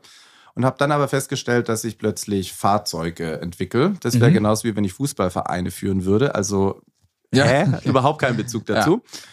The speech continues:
Speaker 1: Und, äh, wenn man dann plötzlich feststellt, dass man Sachen, für die man sich nie interessiert hatte und nie ein Herzblut,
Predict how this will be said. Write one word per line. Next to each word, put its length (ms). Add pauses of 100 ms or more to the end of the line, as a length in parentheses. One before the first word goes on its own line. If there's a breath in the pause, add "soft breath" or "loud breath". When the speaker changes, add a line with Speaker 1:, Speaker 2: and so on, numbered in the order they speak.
(260 loud breath)
Speaker 1:
Und, 460
äh, 160
wenn 100
man 80
dann 80
plötzlich 320
feststellt, 580
dass 120
man 160
Sachen, 240
für 80
die 80
man 100
sich 160
nie 180
interessiert 540
hatte 420
und 200 (120)
nie 140
ein 60
Herzblut, 500